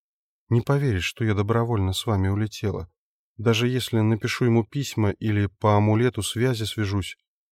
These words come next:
подумает, что меня околдовали». Тут уж ничего не поделать. Горбатова только могила исправит. Но ведь не умирать же вам из-за этого недоразумения.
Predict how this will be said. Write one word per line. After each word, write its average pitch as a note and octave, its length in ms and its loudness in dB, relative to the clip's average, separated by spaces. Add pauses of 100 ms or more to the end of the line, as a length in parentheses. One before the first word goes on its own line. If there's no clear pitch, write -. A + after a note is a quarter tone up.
подумает, B2+ 440 0
что - 240 -6
меня A#2 300 2
околдовали». A#2 720 -2 (920)
Тут D#3 220 -2
уж - 180 -2
ничего C3 400 2
не A#2+ 100 2
поделать. G2 720 -2 (160)
Горбатова A2+ 880 2
только G2+ 280 -2
могила F#2+ 440 0
исправит. F#2 580 -6 (380)
Но A2 180 4
ведь A#2+ 200 2
не B2+ 100 6
умирать C#3+ 380 4
же A2 140 2
вам G2+ 260 4
из-за F#2 220 0
этого G#2 300 0
недоразумения. G2 880 0